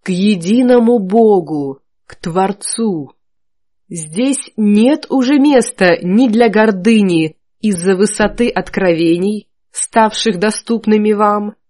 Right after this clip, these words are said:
ни для самоуничижения из-за осознавания разрыва между познаваемой вами истиной и тем,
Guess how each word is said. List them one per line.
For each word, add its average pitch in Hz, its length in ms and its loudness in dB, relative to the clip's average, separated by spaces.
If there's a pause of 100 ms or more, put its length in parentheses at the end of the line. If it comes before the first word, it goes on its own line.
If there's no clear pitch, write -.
(180)
ни 208 300 0
для 269 380 0
самоуничижения 247 1600 2 (280)
из-за 202 460 -2
осознавания 214 1200 0
разрыва 202 1000 0 (240)
между 190 360 -2
познаваемой 185 840 0
вами 175 320 0
истиной 170 840 -4 (200)
и 196 140 -4
тем, 240 580 -2